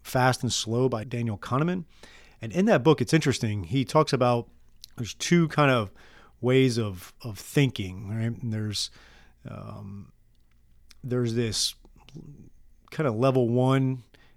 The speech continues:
and level two. I might be using the word, the wrong word, level.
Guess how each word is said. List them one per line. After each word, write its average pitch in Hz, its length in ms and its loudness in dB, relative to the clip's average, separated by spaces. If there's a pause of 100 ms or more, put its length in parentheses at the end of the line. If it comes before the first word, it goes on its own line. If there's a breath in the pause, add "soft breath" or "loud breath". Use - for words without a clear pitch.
(140 soft breath)
and 107 100 -4
level 110 260 -2
two. 135 560 0 (200)
I 104 120 -8
might 123 140 0
be 117 80 -2
using 117 200 0
the 107 80 -2
word, 113 300 -2 (160)
the 110 160 -8
wrong 113 300 0
word, 113 280 0
level. 113 440 -2